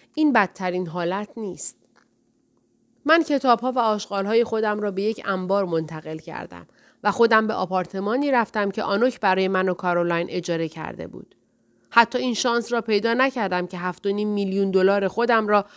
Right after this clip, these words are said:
مانند یک تکه گوشت که جلوی سگ انداخته شود، که در غیر این صورت تکه‌ای از پای خودم را گاز می‌گرفت، به آن مردم بدهم.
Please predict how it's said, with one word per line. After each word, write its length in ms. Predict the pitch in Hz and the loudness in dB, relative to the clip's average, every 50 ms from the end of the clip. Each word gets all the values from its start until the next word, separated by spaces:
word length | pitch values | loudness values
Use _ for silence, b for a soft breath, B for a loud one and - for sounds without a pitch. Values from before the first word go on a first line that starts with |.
| B B B B | B B B B
مانند 380 | 214 220 226 226 226 240 240 | 0 2 4 6 4 4 2
یک 220 | 240 240 240 233 - | 0 -2 -4 -4 -2
تکه 360 | - 233 214 - - 220 208 | -2 -4 -4 -2 -2 -4 -4
گوشت 380 | 185 190 214 240 247 226 - - | -2 -2 0 0 0 -2 -2 -4
که 120 | 233 220 | -6 -4
جلوی 320 | 185 196 208 202 208 208 | 0 2 4 4 6 4
سگ 260 | 196 - - 262 269 247 | 4 4 4 4 4 2
انداخته 460 | 214 196 190 185 180 160 - - 175 | 2 0 0 0 -2 -2 -2 -4 -6
شود، 400 | 165 - 170 170 175 180 170 165 B B B B B B - | -2 0 0 2 4 2 2 2 B B B B B B -2
که 100 | 226 220 | 2 6
در 220 | 226 220 214 214 | 8 8 8 8
غیر 260 | 208 247 294 320 302 | 6 4 2 2 2
این 220 | 302 269 220 196 190 | 0 0 2 0 0
صورت 400 | - - 170 175 175 170 170 - - | -2 -4 -6 -4 -4 -4 -4 -6 -4
تکه‌ای 420 | - 202 196 196 - 233 233 233 | -2 -2 -2 0 0 -2 0 2
از 180 | 214 208 214 - | 0 0 0 -2
پای 220 | 220 220 226 220 | 0 2 2 2
خودم 380 | 208 - 254 269 269 233 202 185 | 2 4 4 6 6 4 4 4
را 120 | 180 170 | 0 0
گاز 340 | 165 170 165 151 151 143 156 | 0 0 -2 -2 -2 -4 -4
می‌گرفت، 640 | 160 160 160 170 170 180 202 220 233 226 _ _ | -6 -4 -2 0 0 2 2 2 0 -2 _ _
به 80 | - 214 | -4 0
آن 160 | 185 185 185 | 2 2 2
مردم 480 | 185 180 170 165 156 160 - 180 175 165 | 2 0 0 0 -2 -4 -4 -4 -4 -4
بدهم. 380 | 185 175 - 165 156 165 - | -8 -10 -12 -12 -14 -14 -14